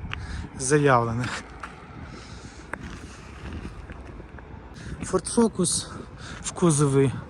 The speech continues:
універсал, дванадцятий рік, сім чотириста, один і шість дизель, двісті тридцять сім тисяч пробігу. Перед нами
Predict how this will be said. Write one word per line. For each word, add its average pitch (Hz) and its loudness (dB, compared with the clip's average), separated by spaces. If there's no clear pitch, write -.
універсал, 180 10
дванадцятий 175 6
рік, 220 6
сім 185 4
чотириста, 180 2
один 165 2
і 156 4
шість 165 2
дизель, 123 0
двісті 160 2
тридцять 156 2
сім 170 8
тисяч - 6
пробігу. 143 10
Перед 175 10
нами 151 8